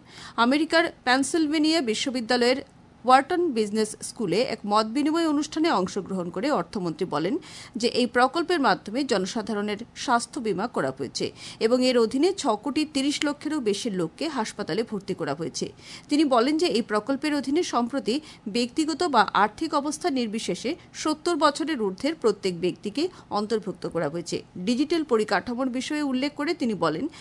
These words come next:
যে ভারতের নাগরিকদের জন্য ডিজিটাল অ্যাক্সেসের সুবিধা হচ্ছে এক শক্তিশালী মাধ্যম। ডিজিটাল পরিকাঠামোর মাধ্যমে ভারত দ্রুত গতিতে বিকশিত অর্থনীতি হিসেবে পরিগণিত হচ্ছে বলেও তিনি মন্তব্য করেন। জনসাধারণকে বিনামূল্যে এই সুবিধা প্রদান করার বিষয়েও তিনি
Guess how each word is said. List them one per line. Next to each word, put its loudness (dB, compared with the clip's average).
যে -2
ভারতের 2
নাগরিকদের 2
জন্য 0
ডিজিটাল -2
অ্যাক্সেসের -6
সুবিধা -4
হচ্ছে -4
এক -4
শক্তিশালী -4
মাধ্যম। -2
ডিজিটাল 0
পরিকাঠামোর 0
মাধ্যমে 0
ভারত -2
দ্রুত -2
গতিতে -2
বিকশিত -2
অর্থনীতি -2
হিসেবে -2
পরিগণিত -4
হচ্ছে -6
বলেও 0
তিনি -2
মন্তব্য -4
করেন। -4
জনসাধারণকে 0
বিনামূল্যে 0
এই 0
সুবিধা -4
প্রদান -4
করার -4
বিষয়েও -2
তিনি -2